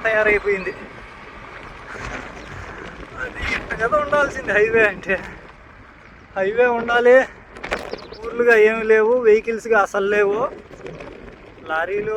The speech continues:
అవి బస్సులు అన్నీ రాజ్కోట్ వైపుగానే వెళ్తూ ఉన్నాయి. ఈ పక్కన అసలు లేవు. ఉంది ఇంకొక పదకొండు కిలోమీటర్లో ఒక పెట్రోల్ పంప్ స్టే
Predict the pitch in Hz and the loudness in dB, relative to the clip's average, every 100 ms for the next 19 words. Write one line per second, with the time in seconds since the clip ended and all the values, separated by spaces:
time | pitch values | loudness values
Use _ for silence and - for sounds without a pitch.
0 | 220 208 208 208 185 196 196 220 220 214 | 0 2 2 -2 -2 -4 -4 -8 -6 -6
1 | 196 240 269 - - - - - - - | -2 -2 -2 -10 -16 -16 -16 -20 -20 -14
2 | - 175 180 - 202 196 196 190 196 202 | -2 0 0 -2 -2 0 -2 -2 -4 -6
3 | 226 196 190 202 196 190 190 208 247 - | -6 -8 -10 -8 -4 -2 0 0 -2 -8
4 | - - 165 170 160 190 185 - 175 165 | -18 -16 -8 -6 -6 -4 -6 -4 -8 -4
5 | 185 208 214 - - - - - _ _ | -2 2 2 0 -4 -20 -20 -20 _ _
6 | - - - - - - 180 190 226 202 | -20 -20 -20 -20 -20 -14 -6 -2 -2 -2
7 | 202 190 185 185 160 175 160 185 202 208 | -2 0 2 0 0 -6 -4 -2 0 -2
8 | 196 190 190 254 240 - - - - - | -2 -2 0 -2 -4 -16 -18 -18 -20 -20
9 | - - - - - 180 170 170 160 175 | -20 -20 -20 -20 -20 -8 -6 -6 -6 -8
10 | - 196 190 190 185 185 - | -2 0 2 0 -2 -6 -4